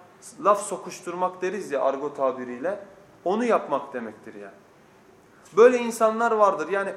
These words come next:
öyle bir kelime kullanır ki bir andaki şu pozitif, güzel ortamı olumsuz, çok kötü, berbat bir hale getirebilir.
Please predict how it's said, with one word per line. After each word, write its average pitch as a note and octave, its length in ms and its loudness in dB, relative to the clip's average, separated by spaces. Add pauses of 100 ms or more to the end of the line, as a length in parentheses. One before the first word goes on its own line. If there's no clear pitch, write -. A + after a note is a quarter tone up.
öyle A3 320 2
bir A#3 180 -8
kelime A3 360 -2
kullanır A3 500 -4
ki F3+ 160 -12
bir A#3 100 -2
andaki G#3 360 -2
şu G#3 240 -12
pozitif, G3+ 580 -8
güzel G3+ 280 2
ortamı F3+ 520 -2 (800)
olumsuz, D#3+ 680 -6 (380)
çok F#3+ 280 -10
kötü, C#3+ 340 -10
berbat F#3+ 380 0
bir F#3 60 -6
hale D#3 260 -2
getirebilir. B2+ 540 -12